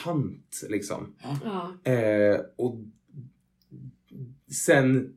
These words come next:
Speaker 1: hur tacklar man det?
Speaker 3: Ja.
Speaker 1: Eh, är väl en fråga.
Speaker 3: Ja.
Speaker 1: Och nej, jag tror, jag tror aldrig att ruta ifrån, alltså, så här,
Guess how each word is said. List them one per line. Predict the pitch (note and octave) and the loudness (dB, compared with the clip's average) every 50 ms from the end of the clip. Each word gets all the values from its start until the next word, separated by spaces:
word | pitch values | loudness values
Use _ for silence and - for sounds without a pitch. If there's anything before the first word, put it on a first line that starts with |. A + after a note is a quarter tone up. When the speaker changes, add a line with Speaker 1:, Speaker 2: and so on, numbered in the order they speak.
| _ _ | _ _
Speaker 1:
hur | - D3+ D3 C#3 C#3 B2+ | 2 4 6 6 6 4
tacklar | C3 - - D3+ C#3+ - - - C#3 C3+ | 2 0 0 0 0 -2 -2 2 2 4
man | C3+ C#3 C3+ C3+ C#3 | 4 4 4 4 4
det? | C3 E3 F#3+ F3+ C3+ B2+ D3 F#3 F#3+ - - _ _ _ _ _ - | 4 6 6 6 6 6 6 4 4 0 -6 _ _ _ _ _ -10
Speaker 3:
Ja. | - G3+ | -2 4
Speaker 1:
Eh, | F3+ C#3+ C3+ B2+ A#2 A2 G#2+ A2 A2 G#2+ - C3 | 8 8 8 8 8 6 4 4 2 2 4 4
är | B2+ A2+ | 4 4
väl | G#2+ A2+ A2 G#2+ | 4 2 2 2
en | G#2 G2+ G2+ | 2 0 0
fråga. | - A#2+ A#2 A2 G#2+ G#2+ G2 F#2 | -2 0 2 4 4 4 4 2
Speaker 3:
Ja. | G#2+ D3 C#3+ - - - - - - - - - | 2 0 -2 -8 -16 -16 -14 -14 -14 -14 -16 -12
Speaker 1:
Och | - - A#2+ - - - - | -4 -4 -4 -4 -4 -12 -14
nej, | G#2+ A2 A2 G#2+ G#2+ A2 A#2 A#2+ A2 | -8 -4 -2 0 2 4 4 6 6
jag | G2+ G#2 G#2 | 6 4 2
tror, | - A#2 A2+ | 2 2 2
jag | A2+ A2 - A2 A#2 A#2 | 2 2 2 0 -2 0
tror | - B2+ B2+ A#2 | 4 6 6 6
aldrig | A2 B2 B2+ A#2 G#2+ G2 | 6 6 4 4 4 4
att | G#2 A#2+ - - - - - - - - - G#2+ A2 | 4 2 0 -2 -8 -12 -12 -14 -18 -14 -6 2 4
ruta | B2+ B2 A#2 - B2+ | 4 6 6 6 2
ifrån, | A#2 - B2 A2+ - | 2 2 0 0 2
alltså, | A#2+ C3+ - C3+ | 2 0 0 0
så | A#2 - - B2 | -2 -2 0 0
här, | F#2 E2 | 0 -2